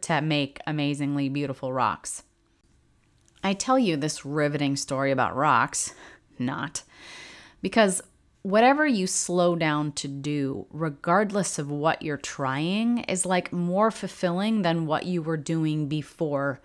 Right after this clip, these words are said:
without the thought put into it. We can paint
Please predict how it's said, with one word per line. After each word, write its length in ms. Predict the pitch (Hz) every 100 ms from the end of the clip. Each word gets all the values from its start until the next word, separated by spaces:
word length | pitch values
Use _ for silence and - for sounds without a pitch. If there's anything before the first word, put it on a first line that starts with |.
| - - - -
without 480 | 165 - 165 165 156
the 100 | 143
thought 360 | - 147 -
put 180 | - 139
into 340 | 113 123 -
it. 220 | - - - _ _ _ _ _ _ -
We 140 | 196
can 300 | 214 208 196
paint 560 | 196 - 185 196 -